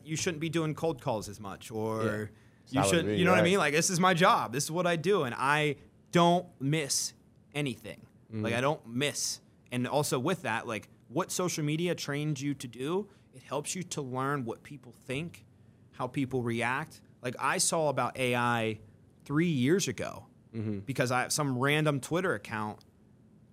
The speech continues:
Speaker 1: posted about it.
Speaker 2: Hmm.
Speaker 1: And I started thinking of ideas, like, two years ago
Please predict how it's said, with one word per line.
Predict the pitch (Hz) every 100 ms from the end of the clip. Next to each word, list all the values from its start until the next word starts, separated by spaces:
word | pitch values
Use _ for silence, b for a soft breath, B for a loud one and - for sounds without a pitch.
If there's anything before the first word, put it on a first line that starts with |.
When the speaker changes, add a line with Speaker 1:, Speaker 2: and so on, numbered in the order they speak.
| _ - - - - -
Speaker 1:
posted | 180 196 147
about | 85 69 67
it. | 71 - _ -
Speaker 2:
Hmm. | 117
Speaker 1:
And | 113
I |
started | 120 151 143 127
thinking | - - 160 170
of | 143
ideas, | 135 127 180 147 127 - - -
like, | 117 113 - _ -
two | - 240
years | 226 127 95
ago | 104 110 104 113